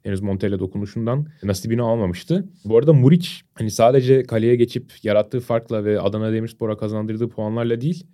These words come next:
bazı istatistiklerle de çok öne çıkan bir kaleci. Statsbomb'a göre. Mesela ortalama bir kaleciye göre kurtarış yüzdesinde Uğurcan'dan sonra ligin en yüksek değerine sahip. Kalesine gelen şutların gol olma değerini yaklaşık yüzde yedi civarında azaltıyor.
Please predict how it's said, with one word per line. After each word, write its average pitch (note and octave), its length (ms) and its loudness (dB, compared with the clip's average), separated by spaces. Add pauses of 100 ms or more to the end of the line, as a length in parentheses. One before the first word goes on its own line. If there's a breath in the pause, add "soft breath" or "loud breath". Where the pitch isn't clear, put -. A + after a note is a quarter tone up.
(140 soft breath)
bazı G2 300 -2
istatistiklerle A2 920 -2
de F2+ 180 -4 (100)
çok G2 160 -8
öne F#2+ 140 -2
çıkan F2+ 300 -8
bir F2+ 60 -6
kaleci. F2+ 340 -4
Statsbomb'a G2 600 -2
göre. C3+ 320 0 (300 loud breath)
Mesela A#2 400 0
ortalama A#2 460 2
bir C3 60 -2
kaleciye A#2+ 400 2
göre A2+ 340 2 (340)
kurtarış A2+ 440 -2
yüzdesinde A2 640 -2 (260 soft breath)
Uğurcan'dan A2+ 520 2
sonra A#2+ 220 0
ligin A2+ 300 0
en A#2+ 100 0
yüksek A#2 340 -4
değerine G#2+ 320 0
sahip. G2+ 380 -6 (160 soft breath)
Kalesine G2+ 360 -4
gelen G2+ 280 -2 (160)
şutların G2+ 420 -4
gol G2+ 120 0
olma G2+ 280 0
değerini G2 300 2
yaklaşık F#2+ 420 -4
yüzde F#2 200 -2
yedi F#2+ 260 0
civarında F#2 440 -2
azaltıyor. F#2 520 -2